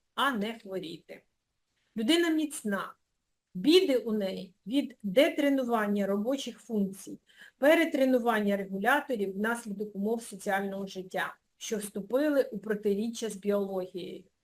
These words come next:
Сучасна цивілізація пропонує людині для здорового і довгого життя набагато більше можливостей,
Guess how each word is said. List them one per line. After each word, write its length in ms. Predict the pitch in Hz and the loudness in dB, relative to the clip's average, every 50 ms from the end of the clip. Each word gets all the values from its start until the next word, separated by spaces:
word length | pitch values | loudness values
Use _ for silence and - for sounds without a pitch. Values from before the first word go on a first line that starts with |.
| _ _ _ - - - _ | _ _ _ -20 -20 -20 _
Сучасна 600 | - - 226 208 - 277 277 277 277 277 254 233 | -14 -10 -8 0 4 6 6 6 4 2 -2 -4
цивілізація 840 | - 240 220 220 226 226 233 208 240 262 311 320 311 - 254 214 208 | -4 -6 -6 -6 -2 -2 -2 0 2 2 2 2 2 0 0 0 0
пропонує 580 | 202 220 220 214 - 240 254 277 294 285 262 233 | -2 -4 -8 -8 -6 -4 -2 0 2 2 2 2
людині 500 | 220 220 202 196 254 302 320 294 247 208 | 2 0 -2 -2 -2 -2 0 0 0 0
для 220 | 214 220 226 240 | 0 0 0 0
здорового 640 | 220 202 214 247 254 285 277 254 214 214 202 202 208 | 0 2 2 2 4 4 4 2 2 2 0 0 0
і 80 | 214 208 | 0 0
довгого 480 | 208 269 285 262 226 202 202 196 196 | 2 2 0 0 0 -2 -2 -4 -4
життя 540 | 185 190 196 190 190 - 269 277 302 302 - _ _ _ _ - _ _ | -4 -6 -6 -8 -2 0 0 0 0 -2 -8 _ _ _ _ -20 _ _
набагато 600 | - 269 294 277 349 339 311 349 370 370 - 302 | 0 0 2 6 6 4 6 6 4 4 4 0
більше 440 | 254 233 269 302 285 269 - - 247 | 0 2 4 4 4 2 2 -2 0
можливостей, 1000 | 233 233 226 202 208 202 226 262 285 262 220 208 196 - - - 170 - 190 - | 0 0 -2 -2 -2 -2 0 0 0 0 -2 -4 -6 -6 -8 -8 -8 -8 -8 -12